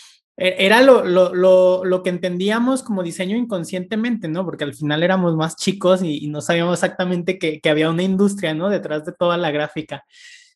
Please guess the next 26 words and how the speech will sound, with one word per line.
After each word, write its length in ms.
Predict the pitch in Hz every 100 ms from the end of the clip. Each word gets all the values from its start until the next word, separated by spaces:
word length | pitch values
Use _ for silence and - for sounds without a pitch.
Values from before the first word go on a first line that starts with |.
| _
Pero, 560 | 170 170 160 160 151 156
de 120 | 160 175
nuevo, 260 | 190 214
me 120 | 208
siento 260 | 196 202 220
muy 160 | 226 233
identificado 540 | 233 208 202 190 220
porque 240 | 214 180
al 100 | 180
final 460 | 180 175 170 202 208 190
yo 100 | 185
me 60 |
acuerdo 300 | 202 208 202
también 260 | 190 160 165
mucho 380 | 180 180 202 196
como 180 | 156
de 80 | 151
estas 240 | 151 190 196
exploraciones 720 | 196 - 151 143 151 165 180
que 140 | 180
veía 240 | 156 147 147
en 80 |
las 160 | 160 180
revistas 560 | 175 143 151 - 175 165
de 80 |
skate, 360 | 131 151 180 196